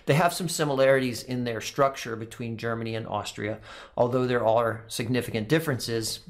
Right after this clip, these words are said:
When you get into the nitty-gritty, you start to see them. So inside Austrian wine law, there are three tiers. There's Wein,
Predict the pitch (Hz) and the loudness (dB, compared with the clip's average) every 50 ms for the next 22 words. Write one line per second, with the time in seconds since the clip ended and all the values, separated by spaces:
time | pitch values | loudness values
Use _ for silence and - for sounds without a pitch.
0 | - - - 147 151 143 131 147 135 - - - - - 135 135 135 135 123 107 | -10 -4 0 0 0 2 2 2 0 0 -2 -8 -4 0 0 2 2 0 0 -2
1 | 123 107 107 120 127 131 139 135 131 107 117 131 135 123 123 113 107 110 107 - | -2 -2 -2 0 2 4 4 4 4 4 4 4 4 4 2 0 -2 -4 -4 0
2 | - 117 107 - - - - 135 123 - - - - - - - - - - - | 0 0 0 0 -4 -4 -2 -2 -2 -2 -4 -8 -12 -16 -18 -16 -16 -14 -14 -14
3 | - - - - - - - - 156 156 185 202 226 226 220 220 196 175 165 160 | -14 -14 -16 -16 -8 0 2 4 4 4 4 4 2 2 4 4 4 4 4 6
4 | 160 165 160 160 - - 147 143 139 135 127 127 - - - - - 127 120 135 | 4 4 4 2 0 -2 -2 -2 -2 -2 -4 -6 -8 -14 -20 -14 -10 -2 0 2
5 | 139 135 139 139 135 120 107 101 95 101 127 160 160 - _ - 113 135 139 147 | 2 4 2 0 0 0 -2 -2 0 -2 -2 -4 -6 -8 _ -6 0 2 2 4
6 | 147 139 139 139 139 139 - - - 139 135 160 160 160 156 156 156 143 123 - | 6 6 6 4 4 2 -4 -12 -12 -6 0 2 2 4 4 2 2 0 -4 -10
7 | - _ _ _ _ _ - - 147 127 104 95 - - - - - - _ _ | -18 _ _ _ _ _ -4 -2 0 0 0 -2 -6 -8 -12 -12 -12 -14 _ _
8 | _ _ _ _ - 113 113 113 110 110 110 - - - _ - - - - - | _ _ _ _ -2 0 2 2 2 0 -2 -6 -10 -16 _ -20 -20 -20 -20 -20
9 | _ _ _ _ _ - 107 104 123 139 123 113 120 143 190 196 - | _ _ _ _ _ -8 -4 0 2 4 4 2 2 0 -2 -4 -6